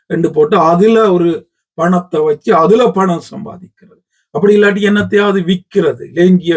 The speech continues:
விக்கிறது, சீடிய விக்கிறது, பெண்ணை விக்கிறது, எண்ணெயை விக்கிறது, தன்னுடைய உடுப்பை விக்கிறது, இப்படி ஒரு கள்ளக்கூட்டம்.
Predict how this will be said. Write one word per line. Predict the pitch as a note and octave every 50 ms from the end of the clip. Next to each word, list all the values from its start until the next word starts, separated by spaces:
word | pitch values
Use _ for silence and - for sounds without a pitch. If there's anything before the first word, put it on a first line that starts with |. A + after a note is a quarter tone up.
| D3
விக்கிறது, | E3 D3+ _ - - D3+ D#3 D#3 E3+ E3+ E3+ - - _ _ _ _
சீடிய | - G3+ G#3 F#3+ G3 F#3 E3+
விக்கிறது, | D#3 C#3+ D3 - - D3+ D3+ D#3 D#3
பெண்ணை | - - E3 F#3+ G3+ G3 F3+
விக்கிறது, | E3+ E3 E3 - - D3 D3 D3 D#3 D#3
எண்ணெயை | D#3+ F#3 G3+ G3+ G3+ F3+
விக்கிறது, | E3 D#3 D3 - _ - C#3+ D3 C#3+ D3 D#3+ - - _ _ _ _ _ _ _ _ _ _ _
தன்னுடைய | E3 F3+ F#3+ F#3 F3+ F3 E3 E3+
உடுப்பை | F#3 G#3 F3+ - G#3 F#3+
விக்கிறது, | F3 F3 - - F3 E3 D#3 F3+
இப்படி | F3+ F3 - G#3 G3+ G3+
ஒரு | G3 F3+ E3+ E3+ E3 D#3 - _ _ _ _ _ -
கள்ளக்கூட்டம். | F3+ E3+ E3 E3 D#3 - - C#3 C3 - - - - -